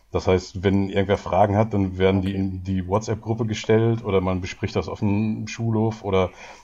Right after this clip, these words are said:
Speaker 1: man spricht mal zum Beispiel denjenigen an, wo man weiß, okay, der ist jetzt ein Crack in dem Fach, ich hab ein bisschen Probleme in dem Fach,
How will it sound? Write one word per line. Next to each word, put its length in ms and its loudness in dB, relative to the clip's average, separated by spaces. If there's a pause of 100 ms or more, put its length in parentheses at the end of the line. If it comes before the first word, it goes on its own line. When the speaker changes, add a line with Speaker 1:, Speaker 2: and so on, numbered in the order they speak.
Speaker 1:
man 140 -2
spricht 360 -2
mal 180 4
zum 160 -4
Beispiel 260 2
denjenigen 460 2
an, 180 2
wo 60 0
man 180 0
weiß, 200 2
okay, 220 0
der 140 -2
ist 120 -6
jetzt 160 -4
ein 80 -4
Crack 240 0
in 100 2
dem 120 2
Fach, 220 0
ich 180 -10
hab 120 0
ein 200 -4
bisschen 280 -4
Probleme 360 0
in 60 4
dem 100 2
Fach, 260 -2